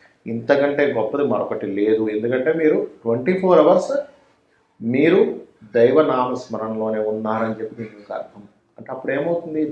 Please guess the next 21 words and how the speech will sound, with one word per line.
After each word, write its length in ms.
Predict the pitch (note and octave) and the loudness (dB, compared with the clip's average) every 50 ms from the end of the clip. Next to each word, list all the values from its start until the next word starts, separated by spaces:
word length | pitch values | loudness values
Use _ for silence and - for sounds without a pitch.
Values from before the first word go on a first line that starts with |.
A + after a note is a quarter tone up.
| G#2+ | 0
దైవం 280 | G#2+ A2+ A#2 B2+ C3+ C#3+ C#3 | 2 2 4 4 2 2 0
మనతో 240 | C3 C3 B2+ - B2 A#2+ A#2+ B2+ | -2 -4 -4 -2 -2 -2 -2 -2
ఉంటుంది. 360 | B2+ - D3+ D3+ D#3 D#3+ F3+ - - - - _ _ _ _ _ _ _ - A2+ | -2 -2 -2 -2 0 -2 -2 -4 -6 -10 -18 _ _ _ _ _ _ _ -6 -2
మనం 180 | A#2 B2 B2 A#2+ A#2 | -2 -2 -2 -2 -2
చేసే 220 | A#2+ A#2 - C3 - - - - B2+ | -4 -4 -4 -6 -10 -10 -10 -8 -4
ప్రతి 360 | B2+ B2+ B2+ - - E3 E3+ E3+ E3 D3+ - D3+ - | -4 -4 -4 -4 -4 -4 -2 0 0 -2 -2 0 0
పనికి 300 | B2 A#2+ B2+ B2+ - C#3 B2+ | 0 0 -2 -4 -6 -4 -2
కూడా 140 | B2 A#2+ A#2+ A#2+ A#2 | 0 2 2 2 0
ఒకవేళ 360 | - - A#2 A2+ A#2 B2+ C3+ C#3+ C#3+ C#3 | 0 0 0 2 2 4 4 2 2 0
మీకు 140 | B2+ - A#2+ A2+ | 0 -2 -2 -2
ఒకవేళ 280 | A2+ A#2 A#2 A#2 A#2 A2+ - - - - - _ - | 2 2 4 4 4 2 0 -4 -8 -14 -14 _ -4
ఒక 80 | B2 B2 B2 B2+ | -2 -2 2 4
ఫెయిల్యూర్ 340 | C#3+ C#3+ D3 D#3 E3 D#3+ D3+ D3 | 6 8 8 8 6 6 6 4
వచ్చింది, 260 | C#3+ C3+ C3 B2+ B2+ B2 | 4 2 -2 -4 -4 -2
కంగారు 260 | B2 B2 B2+ B2 A2+ A2+ | -2 -2 0 0 0 0
పడకండి, 300 | A#2 A2+ A2 A2 A2+ G#2+ G#2 | 0 -2 -2 -2 -4 -4 -4
అది 80 | G#2 G#2+ - | -4 -2 -2
ఫెయిల్యూర్ 420 | B2+ B2+ B2+ C3 C#3 D3+ D#3 D#3 D3 - - A#2+ | 0 2 2 2 2 4 2 2 2 0 0 2
కాదు, 280 | A#2 A#2 A#2 A#2 A#2 A#2 A2 - - _ _ _ _ _ _ _ _ _ - - | 2 2 2 0 -2 -4 -6 -10 -16 _ _ _ _ _ _ _ _ _ -4 -2
అది 140 | A2+ B2 B2+ B2 A2+ A#2 | 0 0 0 0 2 2
వద్దు 300 | B2 C3 C3 C3 - F3+ | 2 0 0 2 4 6